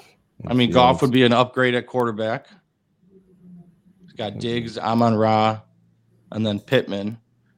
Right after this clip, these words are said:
Speaker 1: He's got
Speaker 2: He's already
Speaker 1: Walker,
Speaker 2: got Walker,
Speaker 1: E T N,
Speaker 2: E T N,
Speaker 1: and
Speaker 2: and
Speaker 1: Brees.
Speaker 2: Brees. Yeah, do it. You got
Speaker 1: Yeah.
Speaker 2: three solid running backs.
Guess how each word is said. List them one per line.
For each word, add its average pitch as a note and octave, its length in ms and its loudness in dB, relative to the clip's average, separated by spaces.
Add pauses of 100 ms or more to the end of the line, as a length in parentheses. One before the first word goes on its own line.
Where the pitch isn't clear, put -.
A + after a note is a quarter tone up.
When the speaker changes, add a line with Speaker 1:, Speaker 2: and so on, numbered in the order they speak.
Speaker 1:
He's G#2+ 100 -10
got G#2+ 180 0
Speaker 2:
He's G#2+ 80 -2
already A#2+ 140 4
Speaker 1:
Walker, G#2+ 80 0
Speaker 2:
got F2+ 180 0
Walker, F#2 320 0
Speaker 1:
E - 40 -4
T - 40 -2
N, F#2+ 100 0
Speaker 2:
E F#2 80 -4
T G#2 120 -6
N, F#2+ 60 0
Speaker 1:
and F#2+ 80 0
Speaker 2:
and F2 140 -2
Speaker 1:
Brees. F#2 220 0
Speaker 2:
Brees. - 160 -12
Yeah, F#2+ 280 0
do F2 280 -4
it. F2+ 140 -4 (180)
You F#2 140 -10
got F#2+ 140 -2
Speaker 1:
Yeah. A#2 120 -2
Speaker 2:
three F#2 240 -4
solid F2 580 -6
running F2+ 280 -2
backs. F2 480 -6